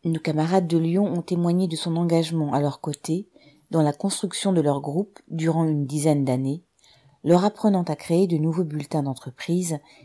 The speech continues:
et à participer aux grèves, comme celle de la Rodia Seta en mille neuf cent soixante-sept. Peggy était devant Berlier quand les staliniens voulaient nous empêcher de distribuer nos tracts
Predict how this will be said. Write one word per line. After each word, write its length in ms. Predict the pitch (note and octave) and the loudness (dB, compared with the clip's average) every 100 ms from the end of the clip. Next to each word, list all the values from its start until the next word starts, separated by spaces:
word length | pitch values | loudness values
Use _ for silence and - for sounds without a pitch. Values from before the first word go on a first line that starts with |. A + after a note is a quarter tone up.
| _ _ | _ _
et 180 | D#3+ D3 | 0 0
à 60 | B2+ | 0
participer 600 | C3+ - C3+ C3+ - F2+ B2+ | -6 -8 -12 -12 -10 -8 -6
aux 100 | C3 | -4
grèves, 500 | D#3+ F3 G3+ F#3 D#3 _ _ _ _ | 0 2 2 0 -8 _ _ _ _
comme 180 | - F3+ | 0 2
celle 280 | F3 G3 F3+ | 2 2 2
de 80 | C#3+ | 0
la 120 | C3 | -2
Rodia 420 | D#3+ F3 D3+ B2+ | 0 0 0 -2
Seta 540 | - - - D3 E3 - _ _ _ | -2 -10 -6 -6 -6 -10 _ _ _
en 100 | D3+ | -4
mille 220 | D3 D3 | -2 -2
neuf 140 | C#3+ B2 | -2 -4
cent 120 | F3+ | -8
soixante-sept. 920 | F3 C#3+ B2 B2 - - - - - _ _ _ _ _ _ _ _ _ _ _ _ _ _ _ _ | -8 -8 -8 -8 -10 -12 -14 -20 -20 _ _ _ _ _ _ _ _ _ _ _ _ _ _ _ _
Peggy 440 | F#3+ F3 F3 G3 | 2 2 -2 0
était 180 | F3 F3 | 0 -2
devant 300 | D3+ D#3 D#3 | -4 -2 -2
Berlier 640 | C#3+ E3+ D#3+ C#3+ D3+ F#3 - _ _ - | 2 0 0 -2 -2 -2 -6 _ _ -2
quand 140 | F3+ | 2
les 100 | E3 | 2
staliniens 560 | D#3+ G3+ F#3+ F3 F#3 A3 | 2 0 2 2 4 2
voulaient 240 | E3+ D#3 | 2 0
nous 180 | D3 C#3+ | 0 0
empêcher 360 | C3+ C#3+ - C#3+ | -2 -4 -8 -10
de 80 | |
distribuer 480 | C3+ C#3+ - D#3+ C#3 | -10 -8 -6 -4 -2
nos 140 | C#3+ C#3+ | -2 -2
tracts 520 | - B2+ - - | -4 -4 -4 -14